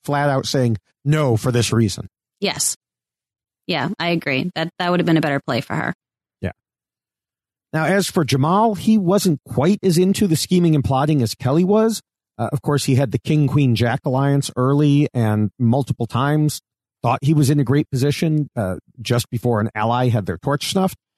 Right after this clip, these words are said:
Speaker 1: Um, but he was trying, but he just really wasn't succeeding from what we saw.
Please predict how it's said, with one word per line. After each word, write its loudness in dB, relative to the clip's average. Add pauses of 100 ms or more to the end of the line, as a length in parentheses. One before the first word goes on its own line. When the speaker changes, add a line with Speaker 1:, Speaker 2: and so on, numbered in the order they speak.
(320)
Speaker 1:
Um, -4
but -2
he 2
was 2
trying, 2
but -8 (140)
he -10 (160)
just -2 (180)
really 2
wasn't 0
succeeding -4
from -4
what 0
we -6
saw. -6